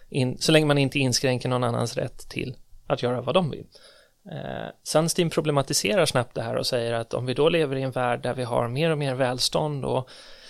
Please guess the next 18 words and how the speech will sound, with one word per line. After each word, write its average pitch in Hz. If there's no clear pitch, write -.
vi 180
har 165
tillgång 151
till 143
mer 131
och 135
mer 123
alternativ 123
och 127
valmöjligheter 120
och 131
utbudet 131
ökar, 131
då 131
uppstår 143
ett, 120
ett -
navigeringsproblem 127